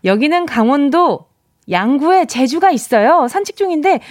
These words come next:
김밥 안 싸온 걸 후회 중이요." 어? 강원도 양구에 제주가 있다고? 이게 하루방이 있어서 그런 것 같아요. 사진을 같이 보내주셨는데, <gasps> 어머, 사진 너무 잘 찍으셨는데요. 그리고 색감이 너무 예쁘다.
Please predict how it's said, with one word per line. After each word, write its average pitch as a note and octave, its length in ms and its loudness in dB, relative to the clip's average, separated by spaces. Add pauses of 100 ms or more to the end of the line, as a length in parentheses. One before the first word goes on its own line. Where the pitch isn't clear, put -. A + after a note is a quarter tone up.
(120)
김밥 C#4 400 0
안 F#3+ 180 0
싸온 G4 380 0
걸 D#4+ 360 2 (260)
후회 B4 200 2
중이요." G4+ 340 -2
어? A#3 1300 -4 (520)
강원도 D4+ 440 2
양구에 F#3 320 0
제주가 A3+ 380 -6
있다고? G#3 600 -2 (320)
이게 C4 320 0
하루방이 A4 480 0
있어서 D4+ 300 0
그런 B3+ 240 0
것 B3+ 80 0
같아요. G3+ 260 0
사진을 G4 380 -2
같이 G#3+ 240 -2
보내주셨는데, A3+ 1000 0
<gasps> - 680 -14
어머, D4+ 460 0
사진 G#4+ 300 -6
너무 A#3 200 0
잘 A3+ 160 -4
찍으셨는데요. A3+ 800 -4
그리고 A#3 240 -4
색감이 D#4 400 -4
너무 F3 280 -2
예쁘다. E3 640 -4